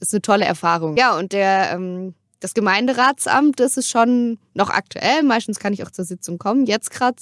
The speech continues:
wo es so turbulent wird, nicht. Aber, ähm, die letzten Monate hat es schon auch parallel geklappt. Und die,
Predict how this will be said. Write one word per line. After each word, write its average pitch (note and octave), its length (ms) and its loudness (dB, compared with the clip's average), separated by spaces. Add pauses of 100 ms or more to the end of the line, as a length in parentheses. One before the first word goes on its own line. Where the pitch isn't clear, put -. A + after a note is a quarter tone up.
(120)
wo G3 220 -6
es - 180 -4
so F#3 400 -2 (220)
turbulent A3 600 0
wird, C4+ 420 -4 (240)
nicht. G#3+ 580 -4
Aber, F#3 560 2
ähm, E3+ 340 -6 (600)
die F3+ 60 -2
letzten F3+ 340 0
Monate F3 340 -4
hat E3 140 -6
es - 180 -8
schon E3 240 -6
auch E3 220 -10 (680)
parallel F#3 460 -2
geklappt. G3 460 -2 (400)
Und G3 220 -2
die, F#3 260 2